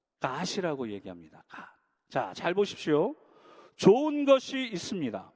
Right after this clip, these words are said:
그런데 그 좋은 것에 하나님이 함께 하시지 않으시면 어떻게 되는 줄 아십니까? 제로가 됩니다. 굿이 있어도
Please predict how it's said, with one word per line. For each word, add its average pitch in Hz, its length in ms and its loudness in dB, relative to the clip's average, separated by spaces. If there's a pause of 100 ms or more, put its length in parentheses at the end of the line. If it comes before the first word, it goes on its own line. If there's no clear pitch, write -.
(500)
그런데 214 460 2
그 262 260 -2
좋은 247 360 4
것에 240 420 0 (380)
하나님이 269 720 0 (220)
함께 294 560 0
하시지 254 640 0
않으시면 202 720 -2 (360)
어떻게 190 440 2
되는 160 240 0
줄 139 100 2
아십니까? 123 520 -8 (1040)
제로가 117 420 -4
됩니다. 78 400 -20 (760)
굿이 262 520 4
있어도 190 580 2